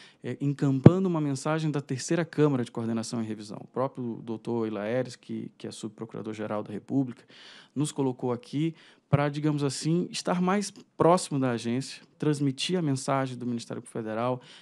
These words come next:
de, de preocupação e de, de, de proximidade, de querer estabelecer essa relação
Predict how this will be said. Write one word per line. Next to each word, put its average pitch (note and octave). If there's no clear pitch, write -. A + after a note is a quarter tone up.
de, B2
de B2
preocupação C#3+
e C3
de, B2+
de, B2
de B2
proximidade, B2
de A2
querer A#2
estabelecer A#2+
essa A#2+
relação A#2